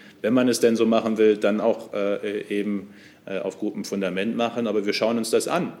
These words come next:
ähm, äh, welche Erkenntnisse man daraus, äh, ziehen kann,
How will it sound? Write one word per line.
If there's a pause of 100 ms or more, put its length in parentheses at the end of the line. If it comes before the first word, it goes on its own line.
(340)
ähm,
äh, (280)
welche
Erkenntnisse
man
daraus,
äh,
ziehen
kann,